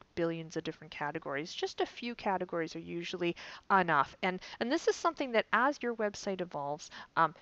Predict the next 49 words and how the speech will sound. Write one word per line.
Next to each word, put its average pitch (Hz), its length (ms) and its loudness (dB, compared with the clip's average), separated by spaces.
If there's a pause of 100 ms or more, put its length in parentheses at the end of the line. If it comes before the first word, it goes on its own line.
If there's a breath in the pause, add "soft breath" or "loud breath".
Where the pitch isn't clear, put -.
you'll 220 240 -2
start 233 280 2
to 220 60 2
understand 180 520 -2
how 180 180 2
you 180 160 -2
can 170 140 -10
make 160 180 -8
really, 170 320 0
really 165 240 -4
good 160 220 -8
use 160 200 -8
of 175 120 -10
categories. - 640 -6
We'll 175 80 -18
see - 260 -8
this 180 220 -2
in 160 100 -6
action 151 400 -4
in 156 220 -10
a - 20 -10
few - 180 -10
screencasts 156 600 -8
when 156 80 -14
we 156 60 -14
start - 260 -8
building 151 240 -6
our 143 100 -6
navigation 156 720 -2
to - 140 -10
our 120 120 -6
site - 340 -6
too. - 200 -2 (460 loud breath)
But 330 80 4
in 370 60 6
the 403 60 6
meantime, 440 440 4
let's 427 240 2
inve-, 302 340 2
let's 359 220 4
actually 381 280 4
start 226 220 0
creating 185 400 -2
a 160 60 -4
couple 165 240 -6
categories. 160 480 0
I'm 330 80 0
gonna 453 160 0
start 233 420 8